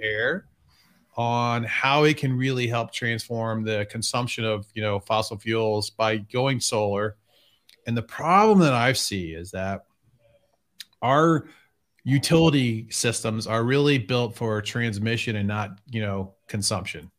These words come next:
basically, right? Uh, and the cost of solar is a barrier,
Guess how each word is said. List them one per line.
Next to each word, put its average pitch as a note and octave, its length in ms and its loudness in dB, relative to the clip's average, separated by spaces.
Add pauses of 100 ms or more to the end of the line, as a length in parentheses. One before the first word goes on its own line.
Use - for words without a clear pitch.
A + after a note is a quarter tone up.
basically, G2+ 600 -6
right? A2+ 380 0 (680)
Uh, A2 400 2
and C#3 600 4 (560)
the B2 220 0
cost C3+ 540 2
of G#2+ 100 -4
solar G#2+ 520 0
is A2 400 -4 (560)
a A#2 80 -4
barrier, G2 540 -4